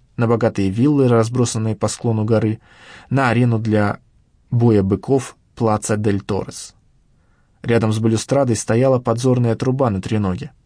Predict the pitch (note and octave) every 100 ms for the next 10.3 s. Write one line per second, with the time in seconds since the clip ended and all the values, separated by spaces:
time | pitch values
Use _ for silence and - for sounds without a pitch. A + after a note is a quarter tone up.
0 | _ - A2+ A2 A#2 G#2+ G#2+ A2+ A2+ C#3+
1 | - - - - - A#2+ C3 C3+ B2+ A#2+
2 | A#2 B2+ B2 - A2+ - A#2 - A#2 A2+
3 | A2+ - B2 A2+ A2+ A#2 A2 - A#2 -
4 | E3+ E3+ E3 D#3 D3+ B2+ A#2+ A2+ C#3 -
5 | A#2 A#2 A2+ G#2 G#2 A2 C#3 B2+ A2 -
6 | A2+ A#2 B2+ A2 - G2+ G#2 G2+ A2+ A2
7 | - F#2+ - - - _ _ _ _ _
8 | _ _ _ _ _ - - A2+ - B2
9 | A#2 G#2+ G#2+ G#2+ G#2 G#2 B2+ C3 - A#2
10 | D3+ C#3+